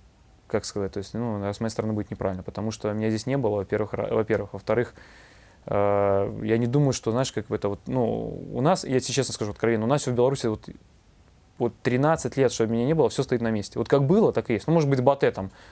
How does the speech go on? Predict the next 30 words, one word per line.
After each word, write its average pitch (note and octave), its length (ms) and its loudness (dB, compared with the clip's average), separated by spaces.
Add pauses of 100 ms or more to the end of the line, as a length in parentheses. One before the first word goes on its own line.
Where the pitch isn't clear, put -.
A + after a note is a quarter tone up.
(160)
да, A2+ 80 6
им G#2 80 2
стадион D#3+ 280 2
построили, C#3 480 4
не A#2 100 2
они D3+ 120 4
построили, A2 380 2
я G2 60 -2
так - 120 -10
понимаю, A2 300 2
им G#2+ 60 0
построили, F#2+ 400 -4
да? A#2+ 140 -4 (280)
А A#2+ 60 4
вот C3+ 160 2
именно C#3+ 240 4
в - 80 -4
плане A#2 800 0 (680)
футбола C3+ 640 2 (100)
тут A2+ 120 -6 (300)
я A2+ 180 -2
не, A2+ 100 0
не B2 140 0
сильно A#2 220 -2
всё - 140 -4
изменилось, A2 380 -2
и A#2+ 40 2
инфраструктуры B2+ 580 -2
тоже. G2 320 -4
Поэтому A#2+ 500 0